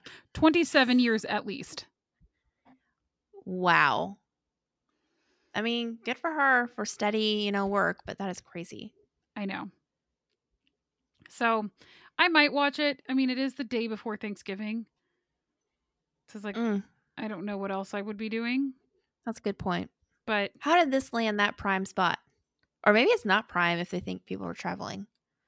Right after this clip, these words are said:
Speaker 2: but it is covid.
Speaker 1: Yeah. I don't know.
Speaker 2: Okay.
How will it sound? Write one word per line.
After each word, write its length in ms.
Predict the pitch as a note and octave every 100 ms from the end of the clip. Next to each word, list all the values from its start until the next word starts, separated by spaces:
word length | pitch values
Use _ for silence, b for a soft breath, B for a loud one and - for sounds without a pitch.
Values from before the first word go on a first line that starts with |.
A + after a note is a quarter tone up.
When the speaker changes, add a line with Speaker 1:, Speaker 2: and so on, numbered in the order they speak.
| _
Speaker 2:
but 80 | G3+
it 80 | G3+
is 100 | G#3+
covid. 500 | - G3 F#3 - - _ _ -
Speaker 1:
Yeah. 240 | G#3+ F3+ - _ _ _ _ _ _ _ _ -
I 80 | A3+
don't 100 | C4
know. 180 | A3+ G3 _ _ _ _ _ _ _ _ _ _ _ _ _ _ -
Speaker 2:
Okay. 340 | C4 A3 G3